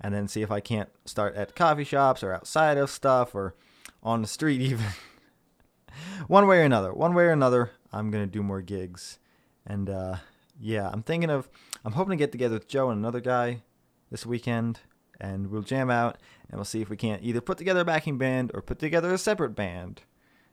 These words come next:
You know, I don't know what it's gonna be, but, uh, we'll see how that goes. And I also got myself an electronic drum set.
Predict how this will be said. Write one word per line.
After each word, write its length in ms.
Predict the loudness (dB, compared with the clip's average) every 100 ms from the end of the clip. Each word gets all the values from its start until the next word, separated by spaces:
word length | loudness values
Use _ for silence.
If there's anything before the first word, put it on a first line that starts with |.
| _
You 120 | -10 -6
know, 200 | -4 -4
I 40 | -6
don't 160 | -4
know 100 | -4
what 140 | -4 -4
it's 80 |
gonna 180 | -4 -2
be, 240 | 0 -2 -4 _ _ _ _ _ _ _
but, 160 | -8
uh, 180 | -6 -6 -10 _ _ _ _ -8
we'll 100 | -6
see 200 | 0 4
how 140 | 6
that 220 | 6 6
goes. 560 | 6 6 4 0 -6 -14 _ _ _ _ _ _
And 180 | -8 0
I 80 | 2
also 220 | 4 4
got 140 | 6 6
myself 300 | 6 4 4
an 60 |
electronic 440 | 2 4 4 4 2
drum 360 | 2 2 2
set. 460 | -4 -2 -2 -4